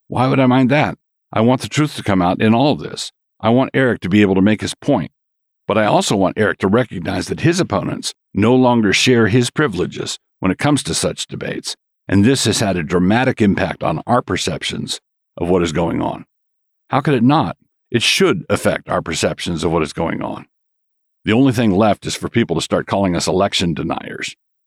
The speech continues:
You know, like Holocaust deniers, he helpfully added. The Biden campaign. Biden campaigned either like he didn't want to win or like he knew he had it in the bag.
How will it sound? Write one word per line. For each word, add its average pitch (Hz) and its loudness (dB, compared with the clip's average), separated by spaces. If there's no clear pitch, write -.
You 113 6
know, 69 2
like 85 0
Holocaust 101 -2
deniers, - -4
he 95 -2
helpfully - -6
added. - -10
The 101 -2
Biden 120 4
campaign. 87 0
Biden 127 4
campaigned 95 0
either 120 4
like 110 2
he 101 2
didn't 98 4
want 104 4
to 82 2
win 76 -2
or 95 2
like 107 2
he 107 4
knew 104 6
he 92 2
had 95 2
it 85 -4
in 98 -4
the 90 0
bag. 87 -4